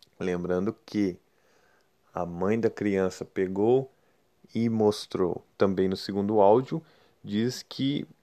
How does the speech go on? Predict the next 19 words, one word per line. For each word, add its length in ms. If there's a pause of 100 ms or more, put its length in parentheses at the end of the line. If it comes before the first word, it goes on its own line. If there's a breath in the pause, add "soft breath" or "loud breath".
(680)
supostamente, 920
né, 320
é 280
recorrente 840
aquele 380
ato. 320 (760)
Então, 720 (1300 soft breath)
só 240
pra 140
colocar 440
na 80
cabeça, 580
foi 560 (1300)
algo 460
sem 380
consentimento 1000
da 160
criança 800 (520 soft breath)
e, 240